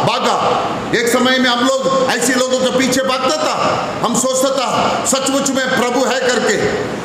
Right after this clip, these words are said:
मगर वो इस भूत और प्रेत भगाने में प्रभु नहीं है उधर। बराबर सुनो,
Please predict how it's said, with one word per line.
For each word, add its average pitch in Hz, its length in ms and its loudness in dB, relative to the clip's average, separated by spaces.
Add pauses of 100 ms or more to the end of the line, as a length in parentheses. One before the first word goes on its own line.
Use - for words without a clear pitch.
(140)
मगर 277 560 0 (460)
वो 254 100 2
इस 277 200 2
भूत 269 300 0
और 285 200 0
प्रेत 277 160 2
भगाने 277 400 0
में 277 240 0
प्रभु 262 200 0
नहीं 277 220 2
है 302 80 0
उधर। 302 600 0 (840)
बराबर 294 320 0
सुनो, 311 300 2